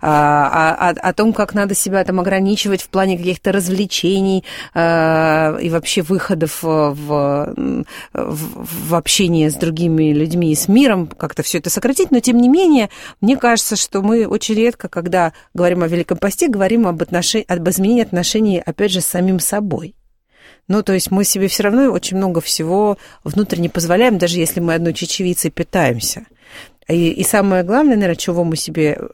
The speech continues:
позволяем, это вот, ну, как-то не,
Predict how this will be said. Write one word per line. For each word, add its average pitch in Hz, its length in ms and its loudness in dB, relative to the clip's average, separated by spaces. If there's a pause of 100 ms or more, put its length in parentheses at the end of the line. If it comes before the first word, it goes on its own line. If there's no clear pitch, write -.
(180)
позволяем, 160 580 0
это 196 280 0
вот, - 400 -6
ну, 180 360 0
как-то 185 320 -4
не, 190 500 2